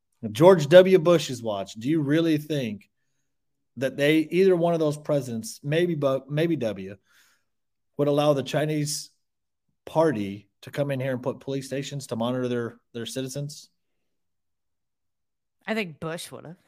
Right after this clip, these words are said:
Speaker 1: Bush might.
Speaker 2: <laughs>
Speaker 1: Bush
Speaker 2: Bush
Speaker 1: might.
Speaker 2: might.
Speaker 1: Like,
Speaker 2: I think
Speaker 1: I
Speaker 2: Obama
Speaker 1: still don't
Speaker 2: would've.
Speaker 1: think he
Speaker 2: I
Speaker 1: would, but, like, I, I wouldn't, I, like, he is one that I wouldn't put it past, but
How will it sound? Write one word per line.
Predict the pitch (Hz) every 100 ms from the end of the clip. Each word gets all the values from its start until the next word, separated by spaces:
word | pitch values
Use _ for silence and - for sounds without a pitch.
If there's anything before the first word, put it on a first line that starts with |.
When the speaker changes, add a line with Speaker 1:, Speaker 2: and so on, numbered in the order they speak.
| - - 143
Speaker 1:
Bush | 185 208 -
might. | 135 120 - - - -
Speaker 2:
<laughs> | 285 156
Speaker 1:
Bush | 220 220
Speaker 2:
Bush |
Speaker 1:
might. | 165 139 92 220
Speaker 2:
might. | 202 143
Speaker 1:
Like, | 135 123 - - -
Speaker 2:
I | - 330
think | 359
Speaker 1:
I | 294
Speaker 2:
Obama | 196 214 214
Speaker 1:
still | 269 254
don't | 196
Speaker 2:
would've. | 196 262
Speaker 1:
think | 190 175
he | 208
Speaker 2:
I | 202
Speaker 1:
would, | 208 170
but, | 156 131
like, | 151 143 -
I, | 160 165
I |
wouldn't, | 170 170 156
I, | 160
like, | 156 151 127
he | 170 175
is | 151
one | 147 139
that | 123
I |
wouldn't | 127 131 117
put | 117 104
it |
past, | - 131 113 113 -
but | 113 -